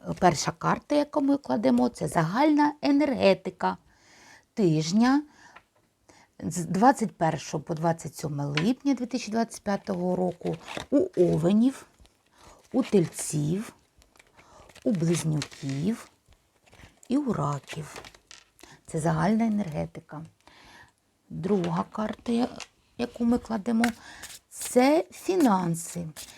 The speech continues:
Яка енергія фінансів буде з двадцять першого по двадцять сьоме липня дві тисячі двадцять п'ятого року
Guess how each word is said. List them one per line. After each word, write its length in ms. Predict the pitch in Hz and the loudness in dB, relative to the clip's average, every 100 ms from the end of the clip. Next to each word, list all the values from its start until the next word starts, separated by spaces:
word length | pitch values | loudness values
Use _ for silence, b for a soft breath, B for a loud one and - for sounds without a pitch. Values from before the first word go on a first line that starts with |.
| B - - _ _ - - | B -20 -20 _ _ -20 -6
Яка 320 | 240 254 196 165 | -2 2 2 2
енергія 600 | 180 175 170 160 156 165 | -2 -2 -2 -2 -2 -2
фінансів 920 | 151 - 156 160 156 151 - - 285 349 B B B B | -4 -2 2 2 2 0 -2 -2 -2 -4 B B B B
буде 760 | 165 156 180 170 151 139 202 269 320 _ _ _ - - - B B B B - | -8 -4 0 0 0 2 2 2 0 _ _ _ -20 -12 -12 B B B B -12
з 200 | 170 160 | -8 -4
двадцять 460 | 196 285 294 185 | 2 4 2 -6
першого 520 | - 170 156 - 170 151 - | -4 -2 -2 -4 -6 -6 -4
по 180 | 185 | -2
двадцять 500 | 175 165 165 165 156 | 0 2 2 0 -8
сьоме 280 | - 156 151 | -4 -4 -2
липня 500 | 151 151 143 - 151 | -2 -2 -6 -8 -8
дві 200 | 135 147 | -6 -8
тисячі 400 | - 165 - - | -8 -6 -8 -10
двадцять 420 | 139 151 139 - | -8 -8 -8 -12
п'ятого 540 | - 139 - 143 143 143 | -8 -8 -6 -8 -6 -4
року 640 | 139 143 143 - - 277 | -4 -4 -6 -10 -4 -2